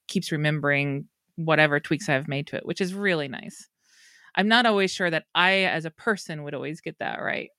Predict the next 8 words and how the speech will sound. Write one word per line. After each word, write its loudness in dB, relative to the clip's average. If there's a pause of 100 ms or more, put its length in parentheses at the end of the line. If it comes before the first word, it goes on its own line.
(120)
given, 2 (480)
um, 2 (100)
how 4
sometimes -2
my 2
brain 2
cells 0
fa-, 4